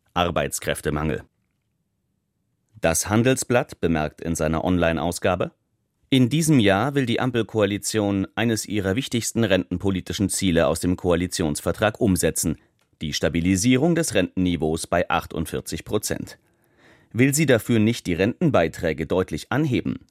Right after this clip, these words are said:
oder zusätzliche Steuermilliarden in die Hand nehmen, darf die Zahl der Beitragszahler nicht weiter sinken. Jeder Frührentner mehr läuft diesem Ziel zuwider.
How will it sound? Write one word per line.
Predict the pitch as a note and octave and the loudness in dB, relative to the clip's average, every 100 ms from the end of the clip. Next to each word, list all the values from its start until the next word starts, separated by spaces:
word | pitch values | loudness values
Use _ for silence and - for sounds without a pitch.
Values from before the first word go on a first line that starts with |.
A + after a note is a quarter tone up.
| - | -2
oder | G2+ E2+ | 2 2
zusätzliche | - C3 G#2+ G2 - E2 | 0 0 2 0 0 -4
Steuermilliarden | E2 - B2 A#2 G2+ F2+ F#2 G2+ | -4 2 4 6 4 4 2 0
in | G2+ | 0
die | G2+ G2 | 0 0
Hand | G2+ - | 0 0
nehmen, | G#2+ A2+ C#3 E3 _ | 0 2 0 -4 _
darf | F#2+ F2 | 0 0
die | - A#2 | -4 -8
Zahl | - F2 D#2+ | -2 0 0
der | F#2+ G#2 | -2 0
Beitragszahler | D2+ D#2 - E2+ - - F#2+ E2+ F2+ | -2 -2 -4 -4 -4 -4 -2 0 0
nicht | G#2+ - | -4 -4
weiter | C#2+ - F#2+ | -4 -2 -2
sinken. | D3 D3+ - - _ _ _ _ _ _ | 0 -2 -4 -10 _ _ _ _ _ _
Jeder | - B2+ G3 | -2 2 2
Frührentner | F#3 D3 F3+ G2 E2 - F2+ | 0 0 0 2 0 0 0
mehr | F2+ C3+ D#2 A#1+ - | 2 4 2 -2 -2
läuft | F2 F2+ - | 0 0 -2
diesem | F#2 F2+ F#2+ | -4 -2 -2
Ziel | - F2 D2 | -2 -4 -2
zuwider. | G#2 F#2 B1+ A1 | -4 -4 -4 -6